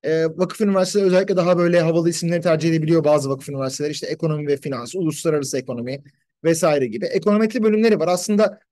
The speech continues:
daha da genişletecek olursak çalış-, çalışma ekonomisi, maliye gibi bölümler de var aslında, e, devlet üniversitelerinde. E, isimler çeşitli yani. Öyle diyebiliriz. Ee, üniversiteden üniversiteye göre tabii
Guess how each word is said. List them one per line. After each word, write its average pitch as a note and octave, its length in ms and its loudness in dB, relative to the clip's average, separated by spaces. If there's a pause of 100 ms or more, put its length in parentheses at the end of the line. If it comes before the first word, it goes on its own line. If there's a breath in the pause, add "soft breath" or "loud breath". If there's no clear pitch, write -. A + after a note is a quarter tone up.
daha G3 200 4
da A3+ 40 4
genişletecek G#3 480 0
olursak G#3+ 300 -2
çalış-, E3+ 200 -2
çalışma G3 360 -2
ekonomisi, F#3+ 420 -2
maliye F3+ 300 2
gibi F3+ 160 -2
bölümler F#3 320 2
de D#3 60 0
var C3+ 100 0
aslında, B2 440 -6 (380)
e, C3+ 120 -6
devlet D3 280 2
üniversitelerinde. C3+ 720 -4 (1000)
E, E3 80 -4
isimler G#3+ 440 -2 (320)
çeşitli G3 420 -4
yani. E3 400 -6 (400)
Öyle F#3+ 220 2
diyebiliriz. E3+ 560 -4 (140)
Ee, G#3 520 -2 (580)
üniversiteden A#3+ 480 2
üniversiteye G#3+ 360 2
göre G3+ 120 2
tabii G#3+ 360 0